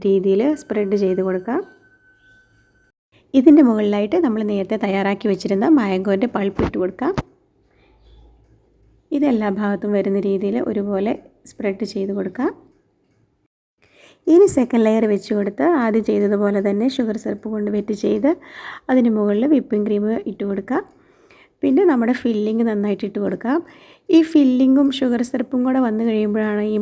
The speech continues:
മാംഗോ, മാംഗോ കേക്കിന് വളരെ ടേസ്റ്റ് കിട്ടും. അവസാനം ഫൈനൽ ലെയറും വെച്ച് ഷുഗർ സിറപ്പും കൊണ്ട് വെറ്റ് ചെയ്ത് ക്രം കോട്ടിംഗ് ചെയ്തെടുത്തിട്ടുണ്ട്. ഒരു അരമണിക്കൂർ ഫ്രിഡ്ജിൽ സെറ്റാകാൻ വെച്ചിട്ടുണ്ട്.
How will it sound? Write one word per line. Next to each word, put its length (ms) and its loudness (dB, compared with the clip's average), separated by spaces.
മാംഗോ, 440 -2
മാംഗോ 360 0
കേക്കിന് 360 0
വളരെ 340 -2
ടേസ്റ്റ് 340 -4
കിട്ടും. 220 -2
അവസാനം 540 0
ഫൈനൽ 400 4
ലെയറും 300 0
വെച്ച് 220 -6
ഷുഗർ 320 -2
സിറപ്പും 320 -4
കൊണ്ട് 200 0
വെറ്റ് 300 -4
ചെയ്ത് 260 4
ക്രം 280 4
കോട്ടിംഗ് 380 4
ചെയ്തെടുത്തിട്ടുണ്ട്. 720 0
ഒരു 160 0
അരമണിക്കൂർ 580 0
ഫ്രിഡ്ജിൽ 320 -2
സെറ്റാകാൻ 500 -4
വെച്ചിട്ടുണ്ട്. 460 -4